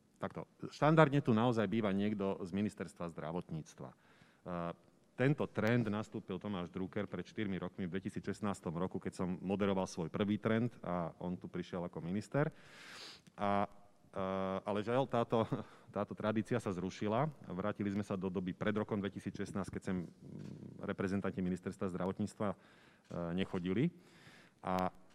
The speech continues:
tá moja otázka znie, že ten pohľad na ministerstvo zdravotníctva a je dnes, aspoň taký subjektívny z mojej strany, taký smutný. Je to také, že n-, nevedia, čo majú robiť, nevedia to dobre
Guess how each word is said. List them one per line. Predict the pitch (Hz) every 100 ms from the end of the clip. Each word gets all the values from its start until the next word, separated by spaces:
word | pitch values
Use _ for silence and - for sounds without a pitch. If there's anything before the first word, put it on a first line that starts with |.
| -
tá | 101
moja | 104 127
otázka | 117 120 123 - 113
znie, | 98 110
že | 113
ten | 113 104
pohľad | - 147 170 170 117
na | 107
ministerstvo | 110 123 - 113 - 101
zdravotníctva | 95 104 101 90 87 - 92 104 107
a | 95 87 - _ _ -
je | 117 104 98
dnes, | 98 107 120 110
aspoň | - - 101 92
taký | 95 87 92
subjektívny | - 95 98 - 104 107 113
z | 101
mojej | 104
strany, | - 107 107
taký | - 107
smutný. | - 107 104 82 76 - - - - _ -
Je | 98
to | 107
také, | 113 - - 104 98
že | 101
n-, | 98 104 92 95 208 - -
nevedia, | 98 113 123 139 143 127 120
čo | - 117
majú | 117 107 95
robiť, | 101 113 127 127 -
nevedia | 107 113 113 110
to | -
dobre | 107 101